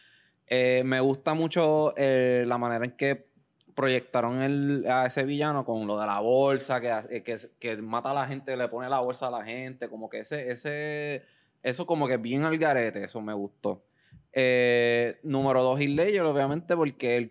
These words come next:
él fue el que hizo popular al Joker, como que la gente, yo, yo me acuerdo que cuando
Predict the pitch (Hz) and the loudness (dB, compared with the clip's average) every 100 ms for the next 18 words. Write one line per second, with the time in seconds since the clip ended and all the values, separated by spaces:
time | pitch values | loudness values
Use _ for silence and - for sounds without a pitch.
0 | - 147 147 - 202 196 - 165 175 202 | -4 -2 -2 0 -2 0 -2 0 0 -2
1 | 208 190 175 175 196 208 196 - 139 127 | -2 0 -2 0 2 2 0 0 2 2
2 | 123 117 127 135 139 113 98 - 131 123 | 2 0 2 0 0 -6 -4 -2 0 2
3 | 127 127 117 127 127 190 180 85 139 120 | 0 0 -2 -6 -6 -4 -2 -4 -12 -14
4 | - _ _ 147 143 180 196 208 196 160 | -16 _ _ -4 -2 0 0 0 0 0
5 | 135 131 127 117 - | 0 0 2 0 -2